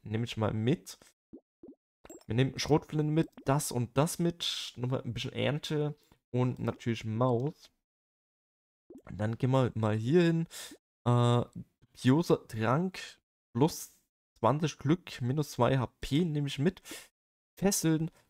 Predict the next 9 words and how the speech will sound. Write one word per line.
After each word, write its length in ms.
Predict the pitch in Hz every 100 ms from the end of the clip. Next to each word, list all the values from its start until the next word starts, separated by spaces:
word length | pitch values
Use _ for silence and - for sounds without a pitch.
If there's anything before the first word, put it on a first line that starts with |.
| _
ist 300 | 139 - -
so 80 | 127
eine 240 | 131 120 - - 113 -
Sache. 420 | 151 143 123 185 _ _ _ _ _ _ _ _ _ _
Ähm, 880 | 117 117 113 104 113 113 117 120 123 _ _ - _ _ _ _ _ _ _ _
H 100 | 123
P-Regeneration, 1160 | - 123 170 117 - 117 113 113 - 117 143 214 _ _ _ _
plus 400 | 127 165 - _ -
acht. 560 | 180 - - - -